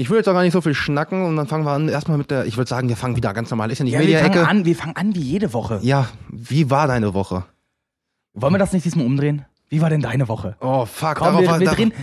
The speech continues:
Speaker 2: wir drehen's diesmal um. Du,
Speaker 1: Okay.
Speaker 2: du, du zuerst.
Speaker 1: Okay, dann darauf war, darauf war ich nicht gefasst, aber ist okay, ich krieg das schnell zusammengereimt.
Speaker 2: Düm, düm.
Speaker 1: Ähm,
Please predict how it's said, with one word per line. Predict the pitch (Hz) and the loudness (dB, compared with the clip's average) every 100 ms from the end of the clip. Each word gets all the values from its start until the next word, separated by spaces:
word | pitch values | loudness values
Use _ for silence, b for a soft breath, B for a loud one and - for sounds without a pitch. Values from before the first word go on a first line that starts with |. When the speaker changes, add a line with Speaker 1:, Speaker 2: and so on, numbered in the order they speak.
| 117 | -6
Speaker 2:
wir | 170 | -2
drehen's | 190 294 320 | 0 -2 -2
diesmal | 254 247 220 | -4 -2 -2
um. | 127 113 | -2 -2
Du, | 240 294 | 0 2
Speaker 1:
Okay. | - | 2
Speaker 2:
du, | 285 349 | 4 4
du | 339 | 2
zuerst. | 311 302 110 - 135 | 0 0 0 -2 -6
Speaker 1:
Okay, | 131 139 | -2 -2
dann | 123 123 117 | 0 -2 0
darauf | 127 123 120 | -2 -2 -4
war, | 110 | -4
darauf | 123 123 120 | -2 -4 -2
war | 117 | -4
ich | 113 | -4
nicht | 104 | -4
gefasst, | 113 120 107 | -4 -4 -4
aber | 123 127 | -2 -2
ist | 120 | -2
okay, | 123 131 107 | -4 -2 -2
ich | 98 | -4
krieg | 127 120 | -6 -4
das | 110 - 117 113 | -6 -4 -4 -2
schnell | 117 110 | -2 -2
zusammengereimt. | 117 110 131 180 202 | -2 0 2 2 0
Speaker 2:
Düm, | 135 135 139 139 135 131 131 | -2 0 2 2 2 2 2
düm. | |
Speaker 1:
Ähm, | 120 120 123 123 | 4 4 2 0